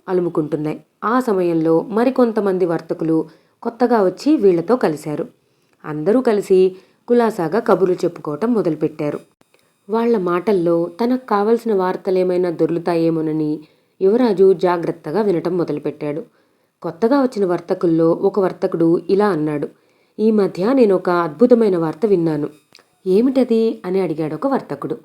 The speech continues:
"ఏముంది, పర్షియా దేశ భూభాగం నుంచి ఒక అనాకారి అయిన ముసలోడు కొయ్యతో తయారు చేసిన కీలుగుర్రం మీద ఓ అందాల రాకుమారిని కూర్చోపెట్టుకుని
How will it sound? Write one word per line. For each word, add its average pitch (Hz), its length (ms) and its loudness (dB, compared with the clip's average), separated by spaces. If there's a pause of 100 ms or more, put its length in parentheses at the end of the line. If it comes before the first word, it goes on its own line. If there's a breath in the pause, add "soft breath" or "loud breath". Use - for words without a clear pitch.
(480)
"ఏముంది, 185 560 4 (340 loud breath)
పర్షియా 165 380 -4
దేశ 220 260 2
భూభాగం 165 580 -2
నుంచి 156 420 -2
ఒక 196 220 -2
అనాకారి 202 640 -2
అయిన 175 160 0
ముసలోడు 156 680 -2 (500 soft breath)
కొయ్యతో 214 360 2
తయారు 202 480 -2
చేసిన 185 300 0
కీలుగుర్రం 175 640 0
మీద 160 360 -4 (420 soft breath)
ఓ 202 180 2
అందాల 185 440 -2
రాకుమారిని 175 560 -4
కూర్చోపెట్టుకుని 175 840 -4